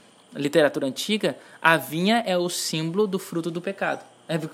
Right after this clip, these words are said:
quanto que pra nós, assim, ocidentais, é por causa de uma questão medieval lá, é, é a, ou até mesmo uma tradução, é, tem duas versões, né? A da tradução, de uma questão econômica lá, é a maçã, né? O fruto do pecado é a maçã.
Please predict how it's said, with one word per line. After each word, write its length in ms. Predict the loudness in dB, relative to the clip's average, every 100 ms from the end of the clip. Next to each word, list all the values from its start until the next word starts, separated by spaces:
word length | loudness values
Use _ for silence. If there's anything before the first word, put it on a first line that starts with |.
| -6
quanto 260 | -2 -2 -2
que 120 | -6
pra 200 | 0 2
nós, 320 | 4 2 0
assim, 220 | -4 -6
ocidentais, 560 | -8 -6 -6 0 2 0
é 80 | -4
por 100 | -4
causa 220 | -2 -2
de 80 | -6
uma 140 | -10
questão 300 | -8 -8 -8
medieval 420 | -8 -8 -6 -6
lá, 200 | -4 -6 -8 -20 -20 -8
é, 380 | 0 2 2 2
é 60 | 0
a, 440 | 0 -2 -4 -10 -16 _ _ _ _ _ -20 0
ou 80 | 2
até 200 | 4 2
mesmo 180 | 0
uma 100 | -2
tradução, 480 | 2 0 0 -8 -8
é, 320 | -6 -8 -10 -12 -12
tem 140 | -6 -2
duas 160 | 0
versões, 440 | -2 -6 -6 -8 -8
né? 140 | -8
A 120 | -6
da 100 | -4
tradução, 800 | 0 2 2 -2 -4 -2 -2 -6
de 120 | -8 -10
uma 180 | -10
questão 260 | -10 -8 -8
econômica 460 | -6 -6 -8 -6 -6
lá, 160 | -6 -8 -6
é 60 | 2
a 100 | 4
maçã, 480 | 4 2 -2 -2 -2
né? 160 | -6 -12 -20 -20 -14
O 80 | -8
fruto 260 | -4 -4
do 120 | -4
pecado 320 | -2 2 2 2
é 20 |
a 40 |
maçã. 340 | -2 -4 -8